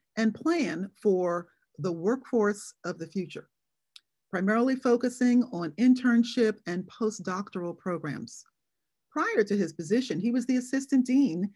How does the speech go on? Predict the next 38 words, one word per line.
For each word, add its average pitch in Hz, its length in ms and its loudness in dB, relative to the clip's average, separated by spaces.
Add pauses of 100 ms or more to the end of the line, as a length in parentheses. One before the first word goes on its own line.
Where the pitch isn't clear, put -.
(200)
in 220 80 4
the 226 100 6
Office 220 360 0
of 196 100 -4
Graduate 202 340 -4
Studies 180 480 -4
at 156 140 -8
Colorado 196 580 -4
School 175 360 -8
of 151 80 -8
Mines. 156 560 -8 (560)
Earlier 220 380 4
in 240 140 6
his 247 160 6
career, 254 360 2
he 262 140 2
worked 220 280 -2
as 214 100 -6
a 214 60 -8
structural 214 760 -6
analyst 185 540 -4
for 165 380 -4
Ball 180 420 -2 (480)
Aerospace 196 800 0
at 151 160 -8
Boulder. 147 420 -6 (220)
Please 262 240 0
give 180 140 -2
a 160 60 -2
warm 147 280 -4
welcome 240 540 0 (220)
to, 156 380 -4 (380)
a 160 60 -10
virtual 254 440 -2
welcome 208 540 -2 (380)
to 165 400 0 (680)
Jahi 196 480 -2
Simbe. 160 540 -10